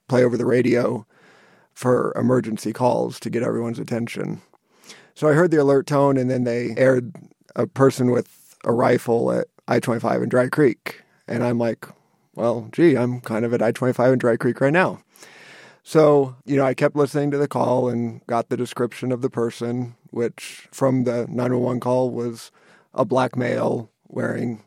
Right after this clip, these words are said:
black clothing, carrying a rifle of some sort. Um, I was in an unmarked police car sitting at the gas pumps, and I saw that person kind of walking diagonal through the seven eleven parking lot, and I'm like, "That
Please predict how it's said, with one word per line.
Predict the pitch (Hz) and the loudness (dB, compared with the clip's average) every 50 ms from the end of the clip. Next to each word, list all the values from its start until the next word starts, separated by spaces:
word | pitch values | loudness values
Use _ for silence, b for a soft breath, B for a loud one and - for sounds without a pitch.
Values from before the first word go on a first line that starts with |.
| _ _ | _ _
black | - 127 127 123 - | -4 -4 -2 -2 -4
clothing, | - 127 123 123 120 127 131 135 127 - 107 - b b b b b b b b b b b b b _ | -4 -2 -2 -2 -2 -2 -4 -4 -4 -6 -10 -12 b b b b b b b b b b b b b _
carrying | - 131 120 123 123 120 117 117 123 117 107 _ _ _ _ _ - | -2 0 2 2 2 0 -2 -4 -4 -6 -8 _ _ _ _ _ -8
a | - 117 | -4 -2
rifle | 123 131 123 - - - 104 117 | 0 0 0 -2 -4 -6 -6 -6
of | 110 - | -6 -6
some | - - - 104 | -8 -10 -10 -10
sort. | - - - 104 - - _ _ _ _ _ _ _ - | -10 -8 -8 -8 -8 -10 _ _ _ _ _ _ _ -8
Um, | - 123 120 87 73 - | -6 -4 -4 -4 -4 -2
I | - 135 | 2 2
was | 156 160 131 147 | 4 4 4 4
in | 147 139 | 2 2
an | 127 113 - | 0 -2 0
unmarked | - 135 135 135 131 131 - - | 0 2 2 2 2 0 -2 -6
police | - 139 131 127 - - | -6 -4 -4 -4 -4 -4
car | - 117 104 110 127 123 - _ _ _ _ _ | -2 0 0 0 -2 -4 -10 _ _ _ _ _
sitting | - - 123 123 127 127 | -10 -4 -2 -2 0 0
at | 120 | -2
the | - 123 | -4 -2
gas | 104 110 117 120 110 - | -2 -2 -2 -2 -4 -8
pumps, | - - 110 104 123 117 - - - - - - - - b b b b b b b b b b b | -10 -10 -10 -10 -10 -12 -14 -18 -18 -18 -18 -20 -20 -20 b b b b b b b b b b b
and | - 117 123 127 123 120 123 117 - - _ _ _ b b b b b b b b b b - | -4 -2 -2 0 0 -2 -2 -4 -6 -8 _ _ _ b b b b b b b b b b -4
I | - 117 | -4 -4
saw | 117 - 135 123 127 123 123 120 113 113 - - - | -2 0 0 0 0 0 -2 -4 -6 -10 -16 -6 -2
that | 123 131 - - | 0 0 0 0
person | 135 131 127 - 123 120 113 | 0 -2 -2 -2 -4 -6 -4
kind | - 123 123 | -2 -2 0
of | 117 113 | 2 2
walking | 123 123 120 127 - 123 120 120 123 113 113 _ _ _ _ _ _ _ _ | 2 2 0 0 -2 -4 -2 -4 -4 -6 -10 _ _ _ _ _ _ _ _
diagonal | - 120 120 120 120 117 117 120 120 113 113 - - 143 _ _ _ _ _ _ _ _ _ | -4 -2 0 0 0 -2 -2 -4 -4 -6 -8 -12 -20 -20 _ _ _ _ _ _ _ _ _
through | - 127 135 131 | -2 0 2 2
the | 113 113 113 107 117 117 | 2 0 -2 -2 -4 -8
seven | - - 127 123 123 120 | -6 -4 -2 -2 0 0
eleven | 120 120 110 117 | -2 -2 -4 -4
parking | - 123 127 123 - 104 110 | -2 -2 -2 -2 -4 -6 -6
lot, | 113 117 120 113 - | -4 -4 -4 -4 -6
and | - 113 | -6 -6
I'm | 117 120 123 | -4 -4 -4
like, | 123 113 117 - - - | -4 -6 -6 -10 -14 -8
"That | - - 156 - | -4 -4 -4 -4